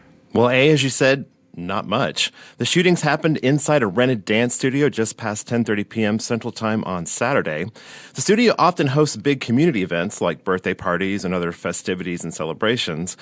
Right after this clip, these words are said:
It's right on the town square and a popular place.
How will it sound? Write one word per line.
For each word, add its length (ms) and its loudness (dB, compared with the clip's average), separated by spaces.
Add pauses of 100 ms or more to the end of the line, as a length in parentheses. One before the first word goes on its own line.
(300)
It's 220 -6
right 300 2
on 100 2
the 80 0
town 300 0
square 420 -2
and 120 -2
a 40 -2
popular 480 -6
place. 560 -6